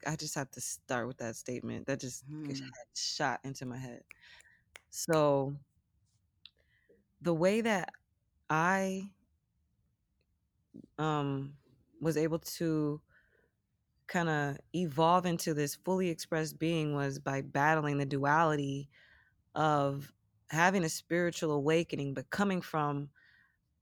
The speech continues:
Speaker 1: a sexually,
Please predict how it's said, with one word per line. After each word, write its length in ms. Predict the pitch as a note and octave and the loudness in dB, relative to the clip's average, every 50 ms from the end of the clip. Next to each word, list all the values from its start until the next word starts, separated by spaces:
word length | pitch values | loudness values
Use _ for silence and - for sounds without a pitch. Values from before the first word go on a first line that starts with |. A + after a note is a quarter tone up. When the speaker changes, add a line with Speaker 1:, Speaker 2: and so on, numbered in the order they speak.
| _ - | _ -4
Speaker 1:
a 460 | C#3 C#3 C#3 C3+ C3+ C3+ C3+ C3+ - - _ _ _ _ _ _ _ _ _ _ _ | -2 0 0 0 -2 -4 -6 -8 -12 -14 _ _ _ _ _ _ _ _ _ _ _
sexually, 1300 | - - - - F#3+ F#3 F#3 - - - F#3 F3 E3 E3 D#3+ D#3+ D#3 D3+ D3+ D3+ D3+ D3 C#3+ C#3+ C#3+ D#3 | -10 -6 0 2 2 2 2 0 -2 0 2 2 4 4 4 2 2 2 2 0 0 -2 -2 -4 -6 -10